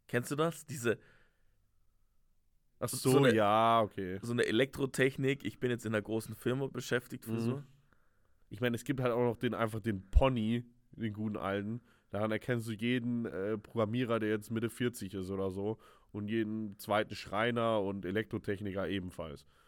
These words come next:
Speaker 2: Das sind einfach meistens, die sind eher ein bisschen beleibter und haben halt einfach die ganz nach hinten festgezurrten Pony.
Speaker 1: Ach so, ja.
Speaker 2: Ja.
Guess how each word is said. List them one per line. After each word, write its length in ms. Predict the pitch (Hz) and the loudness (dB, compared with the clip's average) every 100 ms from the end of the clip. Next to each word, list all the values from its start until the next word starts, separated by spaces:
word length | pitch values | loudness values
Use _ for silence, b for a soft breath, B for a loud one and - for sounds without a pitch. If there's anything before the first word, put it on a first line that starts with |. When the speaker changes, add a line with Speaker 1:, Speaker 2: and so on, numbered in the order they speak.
| b b b b b _ _ _ _ _ _ | b b b b b _ _ _ _ _ _
Speaker 2:
Das 100 | 113 | -2
sind 120 | 143 | 2
einfach 240 | 151 135 123 | 2 4 4
meistens, 420 | 117 139 139 123 | 4 2 2 -4
die 60 | 123 | -4
sind 320 | 127 113 - | -4 -6 -4
eher 180 | 143 151 | 2 4
ein 80 | 131 | 4
bisschen 260 | 139 139 | 2 0
beleibter 840 | 113 110 127 156 - 151 151 151 - _ b b b b - | 2 4 4 2 4 4 4 2 -6 _ b b b b -4
und 200 | 123 113 | 0 2
haben 160 | 120 120 | 2 4
halt 160 | 123 | 4
einfach 240 | 120 110 107 - 104 - | 4 2 -6 -10 -20 -18
die 460 | 113 120 127 107 - _ - _ _ | -10 -4 -4 -6 -10 _ -20 _ _
ganz 300 | - 143 139 | 0 2 2
nach 120 | 139 120 | 0 2
hinten 340 | 139 131 127 | 2 0 -6
festgezurrten 800 | - 131 127 120 - 127 120 107 | -2 0 -2 -8 -2 -2 -2 -4
Pony. 480 | 107 127 120 117 117 _ b b b b b b b b - | 0 2 2 0 -2 _ b b b b b b b b -8
Speaker 1:
Ach 80 | - | -6
so, 580 | - - 196 180 113 92 _ - | -4 0 4 4 4 0 _ 0
ja. 80 | |
Speaker 2:
Ja. 260 | 120 - - | 2 4 0